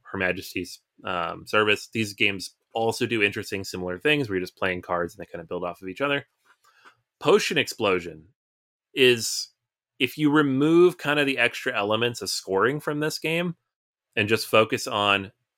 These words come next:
take the marbles and place them to complete your potions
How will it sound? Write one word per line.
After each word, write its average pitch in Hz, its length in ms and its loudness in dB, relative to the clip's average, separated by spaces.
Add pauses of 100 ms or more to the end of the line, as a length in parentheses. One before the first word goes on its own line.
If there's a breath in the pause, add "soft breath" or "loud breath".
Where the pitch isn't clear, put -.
take - 380 0 (140)
the 120 120 0
marbles 117 640 2
and 95 180 -6
place 98 340 -4
them 107 260 -2
to - 100 -14
complete 104 480 -4
your 101 340 0
potions 175 680 -2